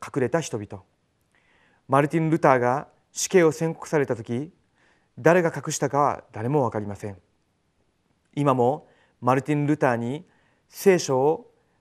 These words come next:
翻訳できるように助けた人が誰か分かっていません。しかし、このことが教会史を変えました。ジョン・ウェスレー、ジョージ・ホイットフィールド、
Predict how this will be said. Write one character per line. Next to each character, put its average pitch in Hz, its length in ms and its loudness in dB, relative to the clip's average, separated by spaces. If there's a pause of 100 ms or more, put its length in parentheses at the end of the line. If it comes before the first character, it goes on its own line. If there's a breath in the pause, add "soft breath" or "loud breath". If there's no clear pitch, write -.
(140)
翻 165 220 0
訳 165 160 2
で 156 100 0
き 170 120 -12
る 160 60 0
よ 156 40 0
う 135 40 -2
に 131 80 -8
助 131 160 -10
け 147 100 -2
た 120 80 0
人 - 180 -6
が 127 340 -2
誰 143 280 0
か 131 320 0
分 117 100 -4
か 160 120 -4
っ 156 80 -10
て 139 100 -6
い 127 40 -4
ま 107 100 -8
せ 101 120 -16
ん。 95 60 -18 (720)
し - 120 -8
か 147 80 -4
し、 139 340 -6 (380 soft breath)
こ 151 140 0
の 147 80 0
こ 139 80 0
と 127 100 2
が 135 240 0
教 170 220 -2
会 170 180 2
史 - 140 -4
を - 60 -2
変 120 160 -8
え - 20 -6
ま 107 100 -8
し - 80 -10
た。 101 200 -14 (420)
ジ 123 140 2
ョ 170 80 8
ン・ 180 40 2
ウ 185 60 2
ェ 190 60 2
ス 175 140 -4
レ 139 100 6
ー、 120 160 0 (200)
ジ 143 100 -2
ョ 151 80 6
ー - 40 6
ジ・ 147 80 -4
ホ 156 100 2
イ 156 40 0
ッ 151 40 -6
ト - 80 -20
フ - 140 -6
ィ 151 40 6
ー - 40 4
ル 123 80 -2
ド、 120 200 -8